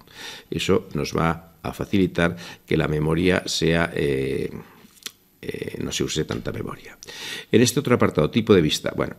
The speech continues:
nosotros, yo creo que siempre vale la pena ver estos materiales por vista de lista. Si ponemos vista de texto, lo veremos así por su nombre, no nos dirá gran cosa,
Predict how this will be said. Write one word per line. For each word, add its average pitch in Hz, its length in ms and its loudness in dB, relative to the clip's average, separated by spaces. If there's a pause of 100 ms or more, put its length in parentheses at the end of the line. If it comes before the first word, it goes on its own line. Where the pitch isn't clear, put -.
nosotros, 90 580 0
yo 90 200 0
creo 87 180 2
que 87 100 -2
siempre 92 260 0
vale 87 180 2
la 85 120 0
pena 92 280 0 (260)
ver 95 280 2
estos 95 280 0
materiales 92 500 2
por 104 280 2
vista 107 560 2
de 104 220 6
lista. - 600 -2 (220)
Si - 160 -8
ponemos 90 340 2
vista 101 260 2
de 101 140 8
texto, - 460 4
lo - 120 0
veremos 85 300 0
así 85 180 0
por 78 220 -2
su - 120 -2
nombre, 95 360 2 (180)
no 76 120 -2
nos 76 220 -6
dirá 76 220 -2
gran 78 220 0
cosa, 85 360 0